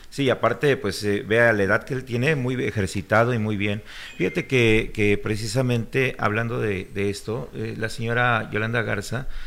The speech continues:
hace tiempo me platicó en exclusiva que, pues, un día, eh, Andrés García tuvo un encuentro muy fuerte con su hijo Leonardo García, que hasta le sacó la pistola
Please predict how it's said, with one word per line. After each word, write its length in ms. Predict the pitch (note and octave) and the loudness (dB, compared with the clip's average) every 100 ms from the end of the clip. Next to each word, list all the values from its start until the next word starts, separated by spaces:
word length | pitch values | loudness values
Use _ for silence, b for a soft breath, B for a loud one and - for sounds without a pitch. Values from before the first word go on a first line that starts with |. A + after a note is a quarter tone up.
| B B | B B
hace 260 | C3+ A#2 C3 | -2 -2 -4
tiempo 420 | - B2 A#2 B2+ | -2 -2 -2 -2
me 160 | A#2+ G#2+ | -2 -4
platicó 440 | G#2 G#2 G2 A2 | -6 -8 -6 -6
en 80 | A#2 | -6
exclusiva 640 | - A#2+ G#2+ A2 G2 A#2+ B B B - | -8 -8 -6 -4 -4 -6 B B B -10
que, 260 | - C3+ C#3 | -2 0 0
pues, 400 | - A2+ - - | -2 -4 -6 -8
un 180 | A#2 B2+ | -6 -4
día, 560 | A#2+ C3 B2+ B2+ A#2 A#2 | -4 -2 0 0 -2 -6
eh, 60 | A#2 | -8
Andrés 420 | A#2 A#2 A#2 A2+ | -6 -6 -6 -4
García 440 | B2+ - A#2+ A#2+ | -6 -4 -6 -6
tuvo 140 | B2+ B2+ | -6 -6
un 300 | C3 C#3 - | -6 -6 -10
encuentro 600 | - A2 A2 B2+ C3 C3+ | -8 -8 -4 -4 -2 -2
muy 420 | A#2+ A#2+ D#3+ G#3+ C3 | 0 2 2 2 -2
fuerte 480 | - A#2+ A#2+ C3+ | -4 -4 -4 -8
con 220 | - A2+ G2+ | -6 -6 -4
su 100 | A2+ | -6
hijo 340 | G#2 B2+ B2+ B B B | -8 -8 -10 B B B
Leonardo 500 | A2+ A2 A2 A#2 A#2+ | 0 2 2 2 2
García, 320 | A2 F#2+ A2 | -2 -2 -6
que 100 | - | -6
hasta 160 | B2+ G#2+ | -6 -6
le 80 | F#2 | -6
sacó 280 | - - A2 | -10 -8 -8
la 100 | - | -8
pistola 500 | - - A#2 C#3 | -10 -6 -6 -6